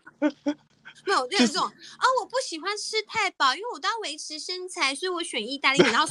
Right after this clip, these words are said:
Speaker 2: 私底下去给我吃咖喱饭。
Speaker 1: <laughs> 我哪里有，零食都吃成这样了，可是我还是有时候要，要，要节制一点。我有，我，我就是想吃的时候吃，但是有时候不该吃的时候我就不会吃啊。
Speaker 2: 哦。
Speaker 1: 对。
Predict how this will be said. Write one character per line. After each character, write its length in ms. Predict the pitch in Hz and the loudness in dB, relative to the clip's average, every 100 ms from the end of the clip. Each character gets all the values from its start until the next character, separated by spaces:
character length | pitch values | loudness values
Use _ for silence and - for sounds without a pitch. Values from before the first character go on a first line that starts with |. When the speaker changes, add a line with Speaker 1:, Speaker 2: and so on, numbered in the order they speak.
| - | -2
Speaker 2:
私 180 | - 349 | -2 0
底 140 | 269 | 0
下 280 | - 277 226 | 4 4 4
去 160 | 277 | -2
给 60 | 262 | -2
我 80 | 226 | -4
吃 220 | - 240 | -4 -6
咖 180 | 214 208 | -2 -2
喱 120 | 190 | -4
饭。 200 | - 185 - _ _ _ _ | -6 -6 -8 _ _ _ _
Speaker 1:
<laughs> 440 | _ _ _ _ _ | _ _ _ _ _
我 100 | 139 | 2
哪 220 | 147 147 | 6 6
里 160 | 175 214 | 6 2
有， 260 | 214 139 135 | 2 2 0
零 220 | 139 185 | -4 -4
食 160 | - | -6
都 100 | 156 | -6
吃 200 | 190 175 | -6 -6
成 200 | 165 139 | -6 -6
这 140 | 110 139 | -4 -2
样 120 | 123 | -2
了， 120 | 110 | -6
可 120 | 110 | -12
是 100 | 143 | -14
我 140 | 233 139 | -6 -4
还 140 | 123 | -4
是 120 | 131 | -6
有 140 | 196 113 | -8 -8
时 120 | - | -8
候 140 | 135 143 | -10 -2
要， 320 | 139 120 110 | -2 -2 -4
要， 260 | 151 135 113 _ | -4 -4 -6 _
要 120 | 147 | -14
节 260 | 113 - 104 | -14 -16 -16
制 200 | - 117 | -18 -20
一 120 | 104 | -18
点。 160 | 98 87 | -18 -14
我 100 | 110 | -4
有， 160 | 143 135 - _ | -2 -2 -6 _
我， 160 | 120 110 | -8 -6
我 380 | 120 110 107 107 | -2 -2 -2 -6
就 120 | - 180 | -12 -12
是 280 | - 156 110 - - - | -8 -8 -6 -8 -10 2
想 220 | 147 131 | 4 4
吃 140 | - 196 | 4 4
的 60 | |
时 60 | 135 | 4
候 100 | 131 | 2
吃， 180 | - 123 | -2 -10
但 120 | 156 | -8
是 120 | 180 | -6
有 80 | 107 | -4
时 80 | 143 | -6
候 60 | |
不 120 | 123 | -10
该 180 | 135 117 | -4 -4
吃 160 | 107 120 | -4 -8
的 80 | 98 | -8
时 80 | |
候 60 | 98 | -8
我 60 | 82 | -10
就 120 | 98 | -14
不 180 | - 90 | -14 -10
会 140 | 90 | -8
吃 280 | - - - | -8 -12 -12
啊。 240 | - - _ _ _ _ _ _ | -16 -18 _ _ _ _ _ _
Speaker 2:
哦。 920 | 226 233 233 233 233 233 226 226 233 233 | -10 -10 -10 -12 -12 -12 -14 -16 -16 0
Speaker 1:
对。 540 | 107 98 73 - - | 2 2 -2 -8 -16